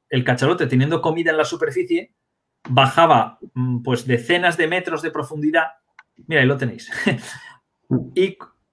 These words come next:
muchos de esos cachalotes tenían como marcas de combate, ¿vale? Que se asimilaban a la herida que puede provocar un tentáculo. De ahí que comenzaran a estudiar y hacer un seguimiento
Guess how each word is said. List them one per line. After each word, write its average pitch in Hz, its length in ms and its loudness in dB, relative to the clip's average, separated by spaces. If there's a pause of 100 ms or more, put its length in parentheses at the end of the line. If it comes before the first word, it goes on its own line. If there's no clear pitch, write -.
muchos 180 440 0
de 196 60 -2
esos 180 200 -4
cachalotes 180 760 -2 (420)
tenían 165 380 0
como 127 540 0
marcas 175 640 0
de 123 200 0
combate, 120 600 0 (360)
¿vale? - 300 -16 (640)
Que 202 500 2 (100)
se - 220 -2
asimilaban 170 560 4
a 175 60 6
la 143 80 4
herida 127 340 4
que 156 100 -2
puede 127 340 0
provocar 127 440 -2
un 151 80 -6
tentáculo. 113 640 -4 (600)
De 139 100 4
ahí 135 220 4
que 180 120 0
comenzaran 143 540 2
a 147 40 4
estudiar 147 600 0
y 117 60 -4
hacer 113 200 -4
un 139 80 -2
seguimiento 143 720 -6